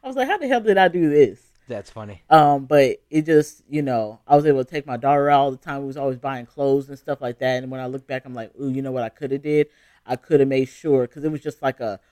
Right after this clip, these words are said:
Speaker 1: grind, grind, grind, grind. At that point, that was my opportunity to be like, "Okay, you have this money saved, go on vacation with your daughter." But it was just, my, my mindset stayed on grind mode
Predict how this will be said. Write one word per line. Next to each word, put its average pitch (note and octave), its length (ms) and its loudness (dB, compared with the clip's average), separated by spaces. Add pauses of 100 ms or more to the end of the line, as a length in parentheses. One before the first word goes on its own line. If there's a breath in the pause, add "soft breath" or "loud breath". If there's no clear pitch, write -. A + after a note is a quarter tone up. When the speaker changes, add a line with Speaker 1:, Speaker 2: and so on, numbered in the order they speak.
(180)
Speaker 1:
grind, C3 460 -4
grind, B2+ 380 -10
grind, B2+ 360 -14
grind. B2 460 -16 (300)
At B2 200 -16
that D#3 180 0
point, B2 320 -14 (460)
that B2 280 -4
was A#2+ 400 -8
my B2 160 -10
opportunity A#2 800 -16 (180)
to B2+ 100 -10
be A#2+ 140 -8
like, G#2+ 280 -12
"Okay, A#2+ 400 -8
you A#2 180 -14
have C3+ 160 -10
this C3+ 160 -14
money B2 180 -14
saved, G3 480 -4 (360)
go C#3 120 -2
on B2+ 120 -4
vacation B2 440 -12
with G#2+ 120 -20
your G#2+ 100 -16
daughter." A2 400 -18 (300)
But D3 160 4
it D3 60 2
was D3 180 -4
just, - 260 -6 (300)
my, C#3+ 400 -2
my C3+ 260 -10
mindset C#3+ 540 -8
stayed C#3 500 0
on B2 240 -16
grind D3+ 460 -6
mode A2+ 420 -8